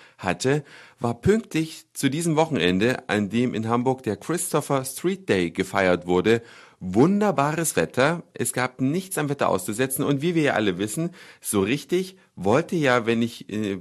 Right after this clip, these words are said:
das jetzt richtig wiedergebe, der liebe Gott mit der Jungfrau Maria auch nicht so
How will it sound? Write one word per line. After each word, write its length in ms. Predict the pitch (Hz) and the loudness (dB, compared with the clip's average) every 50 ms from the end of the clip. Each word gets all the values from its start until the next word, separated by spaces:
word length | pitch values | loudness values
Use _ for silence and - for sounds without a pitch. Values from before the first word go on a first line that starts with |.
| 98 - - | -10 -10 -6
das 220 | - 113 113 - | -6 -4 -4 -4
jetzt 220 | - 120 110 - - | -6 -6 -6 -6 -6
richtig 320 | 127 127 - 131 117 117 | -8 -8 -8 -10 -6 -6
wiedergebe, 580 | 123 123 135 131 120 117 120 127 123 139 147 143 - - - _ _ | -4 -2 -2 -2 -2 -2 -2 -2 0 0 -2 -2 -6 -12 -20 _ _
der 100 | - 120 | -2 0
liebe 300 | 113 123 135 135 135 127 | 2 2 2 2 0 0
Gott 280 | 127 131 131 131 131 135 | 2 0 0 0 0 0
mit 180 | 127 127 127 | 0 0 2
der 140 | 127 123 123 | 2 0 2
Jungfrau 680 | 120 123 127 127 127 - - 123 127 127 127 123 - - | 2 0 0 -2 -4 -6 -2 2 4 4 4 4 2 0
Maria 800 | 101 113 110 110 110 113 127 131 135 135 131 117 - - - | -2 0 0 0 0 -2 -2 0 2 2 0 0 -2 -4 -4
auch 220 | - 117 110 113 127 | -4 -4 -4 -4 -4
nicht 420 | 135 143 147 160 170 170 - - | -4 -4 -4 -4 -4 -4 -4 -2
so 240 | - 156 151 147 | 0 0 0 0